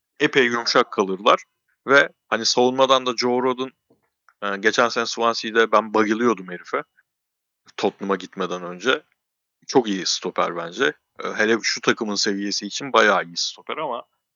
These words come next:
o topları çıkartabilecek bir takım değil gibi ve bekler falan zaten çok sıkıntılı bir takım. Ben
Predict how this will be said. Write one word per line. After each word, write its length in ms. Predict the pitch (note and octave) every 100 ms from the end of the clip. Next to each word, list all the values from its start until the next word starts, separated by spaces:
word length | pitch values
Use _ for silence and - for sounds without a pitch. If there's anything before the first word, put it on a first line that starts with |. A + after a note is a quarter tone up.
| _
o 140 | - B2+
topları 400 | C#3 C3+ D3 C3+
çıkartabilecek 800 | - C#3+ - C#3+ C3+ C3+ C3+ - _ _ _ _ -
bir 200 | - B2
takım 340 | B2+ C3 C3
değil 240 | C3 C3+
gibi 220 | G2 G#2+ C3+
ve 220 | A#2+ G#2+
bekler 360 | A#2+ - A#2+
falan 300 | A2+ B2 A#2
zaten 320 | G#2+ A#2 - G#2
çok 240 | - G#2
sıkıntılı 480 | - - E2+ F2+ E2+
bir 80 | E2+
takım. 300 | - C3+ D3+ _ _ _
Ben 180 | - D3+